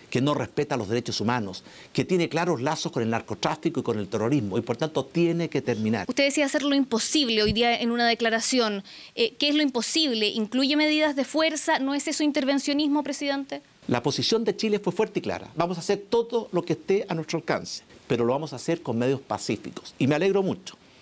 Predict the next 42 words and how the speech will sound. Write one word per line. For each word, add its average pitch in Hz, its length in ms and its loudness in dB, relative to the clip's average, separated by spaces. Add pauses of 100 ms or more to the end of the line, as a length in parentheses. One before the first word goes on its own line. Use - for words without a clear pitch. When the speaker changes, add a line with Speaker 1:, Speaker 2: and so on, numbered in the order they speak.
(240)
Speaker 1:
que - 80 -2
la 123 120 2
posición 123 420 -2
chilena 107 400 -2 (460)
predominó 135 640 2
en 120 120 0
el 117 80 2
acuerdo 143 340 0
que 123 100 -4
tomamos 123 440 -2
hoy 107 100 2
día 135 320 2 (400)
los 117 160 0
países 131 360 0
que 131 120 -2
nos 98 120 -2
reunimos 120 600 2 (380)
en 110 140 0
torno 135 340 0
al 104 100 -2
tiar, 139 400 0 (380)
que 131 100 0
acordaron 127 560 0
medidas 160 560 2 (100)
para 120 160 0
aumentar 117 580 0 (420)
las 123 180 -2
sanciones 123 640 0
contra 117 300 -2
los 110 100 0
jerarcas 165 420 -2
del 117 160 0
régimen 131 440 0
o 107 80 4
dictadura 113 440 0
venezolana, 123 540 -2 (400)
congelando 139 500 0
sus 123 200 -4
activos, 151 480 0
impidiendo 123 440 0
sus 113 140 -2
movimientos, 113 560 0